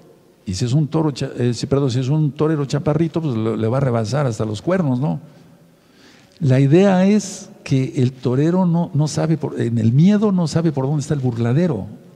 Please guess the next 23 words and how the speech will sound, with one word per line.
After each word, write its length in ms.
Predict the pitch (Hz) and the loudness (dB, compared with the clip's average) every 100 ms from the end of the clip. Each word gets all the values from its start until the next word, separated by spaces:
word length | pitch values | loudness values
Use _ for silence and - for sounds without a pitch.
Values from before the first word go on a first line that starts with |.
| - _ _ _ 110 | -20 _ _ _ -6
donde 220 | 113 110 | -2 0
puede 220 | 156 170 | 0 0
esconderse 600 | - 151 143 180 196 151 | 0 0 0 0 0 0
del 140 | 147 | -2
toro. 340 | 143 185 165 113 - - - - - - - - | 0 -2 -2 -4 -12 -20 -20 -20 -20 -20 -20 -2
Pero 220 | 135 139 | 2 2
si 160 | 147 143 | 0 -2
tú 160 | 175 | 0
estás 560 | 190 - 170 185 180 - - | 0 0 0 0 0 -10 -4
en 200 | 123 117 | -2 2
una 180 | 156 156 | 2 2
de 80 | 131 | 2
las 220 | 113 107 | 0 0
gradas 360 | 127 151 120 | 0 2 0
de 60 | 107 | 0
arriba, 540 | 104 120 139 135 175 165 - | 0 2 2 0 -2 -6 -6
tú 120 | 147 | -2
le 120 | 160 | 0
podrías 500 | 151 147 135 135 156 | 0 -2 0 2 2
gritar 300 | 139 113 147 | 0 0 0
al 140 | 151 139 | 0 -2
torero, 360 | 135 160 156 127 | -2 0 0 0
"¡Ey! 320 | 196 226 202 | 0 0 0